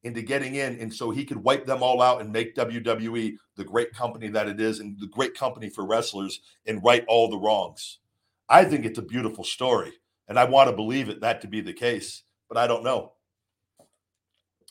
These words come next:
I haven't met him, and I'm not there. Uh,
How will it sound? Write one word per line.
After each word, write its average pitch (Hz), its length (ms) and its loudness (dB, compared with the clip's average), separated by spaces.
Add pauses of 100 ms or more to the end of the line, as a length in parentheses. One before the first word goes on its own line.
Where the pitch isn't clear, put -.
I 110 100 -4
haven't 107 220 -6
met 113 160 -2
him, 113 100 -4
and 104 100 -6
I'm 101 120 -6
not 95 240 -6
there. 98 300 -6 (3250)
Uh, 110 520 4